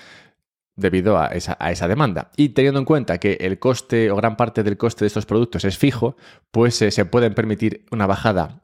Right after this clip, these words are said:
en las comisiones, se anticipan una gran demanda. Esta es la razón buena, positiva, la que nos puede hacer, eh, estar contentos con la cantidad de dinero que podría entrar dentro de Bitcoin.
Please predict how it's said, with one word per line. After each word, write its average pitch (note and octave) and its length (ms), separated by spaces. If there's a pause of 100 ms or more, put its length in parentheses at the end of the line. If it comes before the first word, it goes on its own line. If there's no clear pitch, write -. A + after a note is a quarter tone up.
en G#2+ 80
las G2 140
comisiones, G2 560 (880)
se - 140
anticipan G2 580 (340)
una G2 180
gran E2+ 260
demanda. F2+ 400 (240)
Esta A#2 340
es B2 140
la B2 100
razón A#2+ 480
buena, A#2 380
positiva, G#2+ 460
la B2 120
que C#3 240 (360)
nos C3+ 140
puede C3 220
hacer, B2 280
eh, B2 260 (600)
estar A#2 240
contentos G#2+ 640 (200)
con G#2+ 160
la G2+ 100
cantidad G2 320
de F#2+ 80
dinero F#2+ 360
que G2+ 100
podría F#2 400
entrar F2+ 520
dentro F2 560 (100)
de E2+ 300
Bitcoin. G#2+ 400